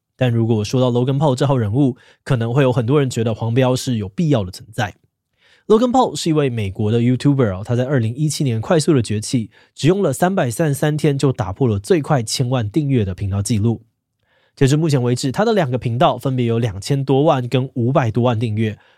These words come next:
总观看数加起来突破六十亿次。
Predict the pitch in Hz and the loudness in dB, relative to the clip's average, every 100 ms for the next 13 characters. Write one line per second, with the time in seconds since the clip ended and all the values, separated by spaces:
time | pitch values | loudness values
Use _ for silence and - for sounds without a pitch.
0 | _ 127 107 127 135 127 143 110 - 120 | _ 0 0 0 0 0 0 0 -2 -2
1 | - 98 92 107 120 117 156 117 104 104 | -2 -4 -4 -4 0 2 2 0 -4 -8
2 | 98 123 | -8 -8